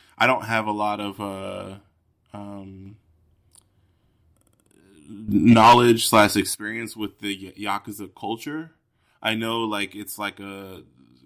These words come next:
somewhat loose, uh, like,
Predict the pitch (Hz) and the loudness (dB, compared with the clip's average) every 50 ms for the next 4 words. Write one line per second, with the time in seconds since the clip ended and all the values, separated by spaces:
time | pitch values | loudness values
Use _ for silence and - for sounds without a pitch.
0 | 67 62 - - 50 - - _ - - - - - - - 120 110 107 110 110 | -20 -20 -20 -20 -20 -20 -20 _ -12 -10 -8 -6 -6 -6 -4 -2 -2 -2 -2 -2
1 | 110 110 110 107 101 107 110 113 110 110 - - - - - - - _ _ _ | -2 -4 -4 -4 -4 -4 -4 -4 -4 -4 -6 -8 -10 -10 -12 -14 -16 _ _ _
2 | _ _ _ _ 107 104 101 98 98 98 95 95 92 90 82 73 57 55 62 69 | _ _ _ _ -14 -12 -12 -12 -12 -12 -14 -14 -14 -16 -18 -20 -20 _ _ -18
3 | 78 90 95 101 - _ - - | -16 -14 -14 -16 -18 _ -20 -20